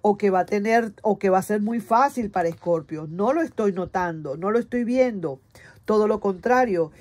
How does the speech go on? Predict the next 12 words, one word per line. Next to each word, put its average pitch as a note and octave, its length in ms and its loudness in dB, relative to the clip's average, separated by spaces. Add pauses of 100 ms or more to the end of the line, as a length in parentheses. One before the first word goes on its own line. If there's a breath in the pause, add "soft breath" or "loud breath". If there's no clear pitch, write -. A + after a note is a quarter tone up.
(140 loud breath)
estoy F#3+ 380 -2
notando A#3 640 -2
que G3 240 -4
quizás G3+ 420 -4
a A3+ 60 0
lo A#3+ 100 2
mejor G3+ 400 -2
va G3+ 60 2
a G3 40 -2
ser G3+ 380 -4
cada C#4+ 300 0
vez B3 340 4